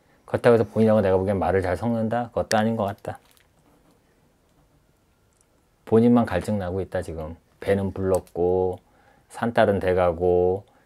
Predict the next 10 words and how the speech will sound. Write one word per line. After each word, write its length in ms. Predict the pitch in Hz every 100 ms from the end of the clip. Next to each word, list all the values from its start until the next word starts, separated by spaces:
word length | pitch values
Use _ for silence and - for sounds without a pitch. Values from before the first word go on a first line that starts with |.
| _
이 60 | 101
남자는 460 | 98 98 92 92 90
딴짓하고 500 | 107 101 - 104 98
앉아있고, 840 | 92 90 87 - - 92 95 98 -
집에 240 | - 90 92
들어오지도 420 | 98 90 85 98
않고. 720 | 90 82 - 92 95 95 98 _ _ _ _ _ _ _ _ -
뭐예요? 720 | 87 101 131 110 110 123 123 -
멀쩡히 360 | - 85 110 101
생겨가지고. 840 | 98 92 90 85 82 - 85 85